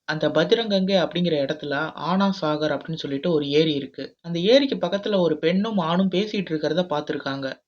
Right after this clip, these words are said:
இரவு ரெண்டரை மணிக்கு ஏரிக்கு பக்கத்துல நின்னு இவங்க ரெண்டு பேரும் என்ன பேசிட்டு இருக்காங்கன்னு சொல்லிட்டு அவருக்கு ஒரே சந்தேகமா இருந்துச்சு. உடனடியா கோவிந்த் சர்மா அவங்க பேசிட்டு இருக்க அந்த இடத்துக்கிட்டயே போறாரு.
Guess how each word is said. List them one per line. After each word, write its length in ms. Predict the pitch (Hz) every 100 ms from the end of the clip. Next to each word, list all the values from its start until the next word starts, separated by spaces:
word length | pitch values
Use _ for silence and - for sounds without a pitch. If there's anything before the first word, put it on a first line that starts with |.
| _
இரவு 380 | 160 214 269 262
ரெண்டரை 360 | 160 196 247 214
மணிக்கு 320 | 214 220 208
ஏரிக்கு 500 | 175 220 254 214 180
பக்கத்துல 320 | 202 196 175
நின்னு 280 | 156 151 202
இவங்க 240 | 196 165
ரெண்டு 200 | 165 190
பேரும் 180 | 151 220
என்ன 280 | 165 202 240
பேசிட்டு 360 | 180 185 185 175
இருக்காங்கன்னு 360 | 160 160 180
சொல்லிட்டு 400 | 180 151 139 175
அவருக்கு 320 | 180 156 147
ஒரே 140 | 143 170
சந்தேகமா 500 | 175 147 165 165 151
இருந்துச்சு. 420 | 139 139 139 139 151
உடனடியா 460 | 226 254 196 220
கோவிந்த் 340 | 165 190 233 202
சர்மா 220 | 165 170
அவங்க 320 | 180 151 151
பேசிட்டு 280 | 214 220 196
இருக்க 180 | 165 185
அந்த 160 | 165 143
இடத்துக்கிட்டயே 720 | 147 180 196 156 - 190 185
போறாரு. 480 | 160 156 147 156 214